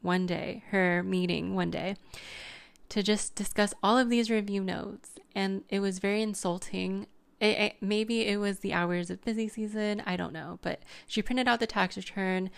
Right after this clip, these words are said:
and just threw it on her desk, I remember.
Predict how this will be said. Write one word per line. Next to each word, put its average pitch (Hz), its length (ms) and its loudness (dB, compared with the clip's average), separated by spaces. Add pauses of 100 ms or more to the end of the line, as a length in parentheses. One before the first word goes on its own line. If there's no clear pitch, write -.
(260)
and 185 160 0
just - 260 -4
threw 196 240 0
it 233 80 2
on 233 140 0
her 240 100 -2
desk, 180 520 -2
I 180 80 -2
remember. 180 580 0